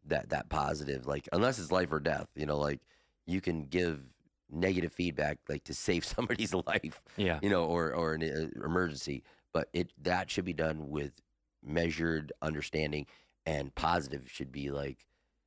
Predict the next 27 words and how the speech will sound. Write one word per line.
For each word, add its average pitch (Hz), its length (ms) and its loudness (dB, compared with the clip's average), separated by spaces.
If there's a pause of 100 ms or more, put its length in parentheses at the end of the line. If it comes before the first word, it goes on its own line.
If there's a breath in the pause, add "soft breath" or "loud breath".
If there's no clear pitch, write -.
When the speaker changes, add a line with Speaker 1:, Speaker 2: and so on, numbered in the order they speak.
Speaker 1:
Tom 76 240 0
Cruise 76 280 -2
jump 73 220 -4
up 67 120 -4
on 71 100 0
the 69 60 -6
couch, 69 420 -2
you, 349 480 -2
you 98 120 -2
know, 69 140 -4
go 67 200 -6
crazy. 71 260 -2
I 80 60 0
mean, 78 260 2
yeah, 71 220 2
whatever 76 300 0
you 78 80 0
wanna 73 180 2
do, 69 180 -4
like, 64 200 -6 (340 soft breath)
Speaker 2:
What 104 100 2
is 98 80 4
Speaker 1:
go 76 60 4
Speaker 2:
that 90 140 4
Speaker 1:
for 64 60 -2
it. - 60 -4
Speaker 2:
from? 76 260 -4